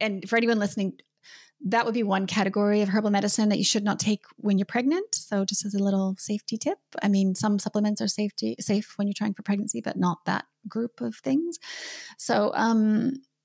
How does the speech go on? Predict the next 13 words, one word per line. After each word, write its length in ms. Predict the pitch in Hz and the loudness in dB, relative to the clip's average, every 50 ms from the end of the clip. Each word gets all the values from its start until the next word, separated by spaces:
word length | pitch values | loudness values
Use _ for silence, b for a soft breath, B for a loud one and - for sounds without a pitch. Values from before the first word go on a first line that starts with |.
| _ _ _ _ | _ _ _ _
yeah, 160 | 302 359 302 | 2 2 4
that 120 | - 240 | 2 2
gives 160 | 233 294 254 262 | -2 -2 -2 0
an 80 | 262 | 0
example. 800 | 240 214 180 - 202 190 185 202 196 226 233 233 233 233 233 226 - | 0 0 0 0 2 2 2 2 2 2 2 4 4 4 4 4 2
I 80 | - | 2
mean, 140 | 233 240 247 | 2 2 2
there, 180 | 254 254 254 247 | 2 2 2 0
there's 320 | 254 269 320 320 - - - _ 392 | 0 0 0 0 -2 -4 -8 _ -2
lots 360 | 330 330 339 330 339 339 - | 0 2 4 4 2 0 -2
of 100 | 311 269 | -2 0
research 420 | 269 269 269 269 269 254 262 - | 2 2 2 2 0 -2 -2 -2
around, 720 | 240 226 220 214 208 208 208 202 202 202 202 196 196 202 | 0 2 2 4 4 4 4 4 4 4 4 2 2 2